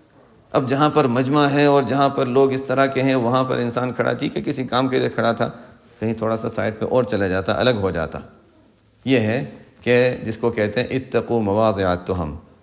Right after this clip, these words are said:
تہمت کی جگہوں سے اپنے آپ کو بچایا کرو۔ حدیث نہیں ہے یہ بھی، لیکن بات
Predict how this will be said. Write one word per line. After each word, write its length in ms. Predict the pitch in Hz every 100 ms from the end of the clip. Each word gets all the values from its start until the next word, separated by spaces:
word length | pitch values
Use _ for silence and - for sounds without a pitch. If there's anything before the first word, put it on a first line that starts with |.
| _
تہمت 360 | 117 110 127 127
کی 100 | 117
جگہوں 280 | 95 107 120
سے 140 | 117
اپنے 220 | 107 -
آپ 160 | 95 92
کو 80 | 104
بچایا 400 | 90 92 92 90
کرو۔ 220 | 80 80
حدیث 260 | 95 117 120
نہیں 180 | 131 127
ہے 140 | 104
یہ 40 | 92
بھی، 120 | 117 - - -
لیکن 300 | 104 107 98
بات 180 | 104